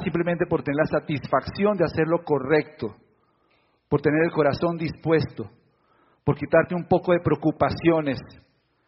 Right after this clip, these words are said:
por poder vivir la vida un poquito más ligera de equipaje y entender que no se trata de trabajar toda la vida, se trata de tener una alta capacidad de disfrute, así sean las cosas más pequeñas. Así que déjenme compartirles,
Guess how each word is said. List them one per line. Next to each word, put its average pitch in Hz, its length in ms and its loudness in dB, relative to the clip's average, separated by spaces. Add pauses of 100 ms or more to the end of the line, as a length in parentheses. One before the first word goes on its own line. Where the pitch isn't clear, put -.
(220)
por 139 160 2
poder 156 260 6
vivir 175 300 2
la 175 120 4
vida 180 180 6
un 175 60 -8
poquito 185 360 0
más 175 260 0
ligera 165 320 0
de 160 80 0
equipaje 139 480 -2 (1600)
y 135 60 0
entender 139 400 0
que 156 100 -4
no 151 60 -4
se 143 140 -6
trata 156 300 2
de 151 120 2
trabajar 139 560 2
toda 160 260 8
la 143 140 4
vida, 156 280 2 (300)
se - 200 -6
trata 143 640 -4 (340)
de 131 80 -2
tener 127 220 -6
una 135 260 -6
alta 147 320 -2
capacidad 127 540 -6
de 131 60 -2
disfrute, 135 580 -4 (160)
así 120 160 -8
sean 127 180 -4
las 120 140 -6
cosas 117 260 -10
más 117 220 -10
pequeñas. - 640 -18 (1160)
Así 120 200 -4
que 147 120 -2
déjenme 160 360 2
compartirles, 160 720 -2